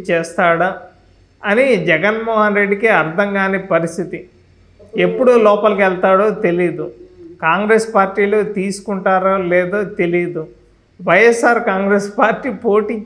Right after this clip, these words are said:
చేస్తుందో లేదో కూడా ఇవన్నీ నాకు తెలిసిన మాటలు కాదు. జగన్మోహన్ రెడ్డి నిజంగా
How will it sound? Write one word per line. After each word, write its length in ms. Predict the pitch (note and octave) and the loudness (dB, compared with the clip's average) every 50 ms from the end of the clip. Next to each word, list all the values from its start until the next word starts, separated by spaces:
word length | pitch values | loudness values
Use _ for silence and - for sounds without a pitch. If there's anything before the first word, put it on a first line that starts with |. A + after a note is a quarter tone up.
| - G#3 | -4 -2
చేస్తుందో 500 | G3 G3 G3+ G3+ - G#3+ G#3 G#3 G#3+ G#3 | -2 -2 -4 -6 -8 -6 -4 -2 -2 -2
లేదో 400 | F3+ F3 F3+ F3+ F3 G3 F#3+ F3 | 0 0 0 0 0 -2 -2 -4
కూడా 480 | F#3 F3+ D#3+ D#3+ D#3+ F3 E3+ D#3+ D3 - - - - - - - F4 | -2 -2 -2 0 0 0 0 -2 -4 -8 -14 -20 -20 -20 -20 -12 -8
ఇవన్నీ 420 | - E3 E3 G3 G#3 A3 B3 C4 B3+ | -4 -2 2 2 2 2 2 0 0
నాకు 520 | A3+ F3+ E3+ E3 F3+ G#3+ G#3+ A3 A3 G3 | 0 0 0 2 2 2 2 0 0 2
తెలిసిన 340 | A3 A3 A3 A3 A#3 A3+ A3 | 2 2 2 0 -2 -6 -4
మాటలు 400 | G3+ F#3+ F#3 F#3 - - F3+ E3 | -4 -6 -6 -6 -6 -6 -6 -4
కాదు. 340 | D#3 E3+ E3 E3 E3 E3+ E3 - - _ _ _ _ _ _ - | -2 -2 -2 -2 -4 -6 -10 -12 -16 _ _ _ _ _ _ -12
జగన్మోహన్ 760 | G#3 F3 E3+ E3 D#3 D#3 G3 G#3+ A#3 A#3 A#3+ A#3 A3 G#3+ A3 G#3+ | -8 -2 0 0 2 2 0 0 0 0 0 2 2 2 2 2
రెడ్డి 260 | G#3+ G#3 G3+ G3+ A3 | 2 0 0 -2 -4
నిజంగా 720 | G3+ F3 E3+ E3+ F3 A3+ A#3 A3 G#3+ G#3 G3+ A3 C4+ C4+ | -2 -2 -2 -2 -2 -2 -4 -2 0 0 0 0 -2 -4